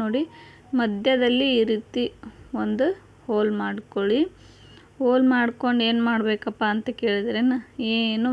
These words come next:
ಮಾಡೋದಿಲ್ಲ, ಅದರೊಳಗೆ ನಿಮ್ಮ ಕಡೆ ಬೆಣ್ಣೆ ಇದ್ರೆ ಬೆಣ್ಣೆ ಹಾಕ್ಕೊಳ್ಳಿ, ಇಲ್ಲಾಂದರೆ ತುಪ್ಪ ಹಾಕ್ಕೊಳ್ಳಿ. ನಾನಿಲ್ಲಿ ತುಪ್ಪ ಹಾಕ್ಕೊಂಡಿದ್ದೀನಿ. ಇದಕ್ಕೆ ಕಾಂಬಿನೇಷನ್ ಆಗಿ ನಾನು ಶೇಂಗಾ ಚಟ್ನಿಯನ್ನು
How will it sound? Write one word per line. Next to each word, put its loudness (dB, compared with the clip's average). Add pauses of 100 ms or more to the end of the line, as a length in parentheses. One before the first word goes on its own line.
ಮಾಡೋದಿಲ್ಲ, -2 (640)
ಅದರೊಳಗೆ 0 (200)
ನಿಮ್ಮ 0 (140)
ಕಡೆ 0 (160)
ಬೆಣ್ಣೆ 0
ಇದ್ರೆ 0 (100)
ಬೆಣ್ಣೆ -2
ಹಾಕ್ಕೊಳ್ಳಿ, -2
ಇಲ್ಲಾಂದರೆ -2 (280)
ತುಪ್ಪ -2 (160)
ಹಾಕ್ಕೊಳ್ಳಿ. -4 (580)
ನಾನಿಲ್ಲಿ 0 (520)
ತುಪ್ಪ -6 (140)
ಹಾಕ್ಕೊಂಡಿದ್ದೀನಿ. -2 (420)
ಇದಕ್ಕೆ -2 (120)
ಕಾಂಬಿನೇಷನ್ 2 (100)
ಆಗಿ -2 (100)
ನಾನು -2 (680)
ಶೇಂಗಾ 2 (140)
ಚಟ್ನಿಯನ್ನು 0